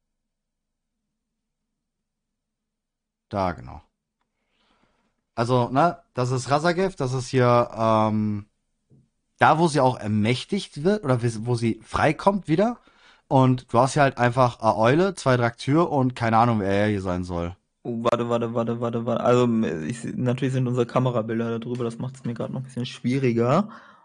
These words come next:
Speaker 1: Ja.
Speaker 2: Äh, also, die
Speaker 1: Warte, ich versuch grad noch mal, ich glaub, die sieht man auch von vorne, da gleich, oder?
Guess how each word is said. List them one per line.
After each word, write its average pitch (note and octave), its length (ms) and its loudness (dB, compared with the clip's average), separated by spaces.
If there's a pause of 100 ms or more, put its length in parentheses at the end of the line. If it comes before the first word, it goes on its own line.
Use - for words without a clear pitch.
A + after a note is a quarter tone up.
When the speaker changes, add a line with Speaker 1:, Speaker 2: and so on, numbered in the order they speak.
Speaker 1:
Ja. B2 640 4
Speaker 2:
Äh, C3 80 -4
also, B2 960 2
die - 220 -16
Speaker 1:
Warte, G#2 180 -4
ich G2 80 -10
versuch A2 340 -8
grad G#2+ 160 -8
noch A2 80 -4
mal, A2 100 -2
ich G#2+ 80 -8
glaub, A#2+ 140 -6
die - 100 -10
sieht A#2 200 -8
man A2+ 100 -4
auch G#2+ 80 -4
von G#2 160 -8
vorne, G2+ 500 -8
da G2 140 -8
gleich, F#2+ 320 -12
oder? C3 220 -12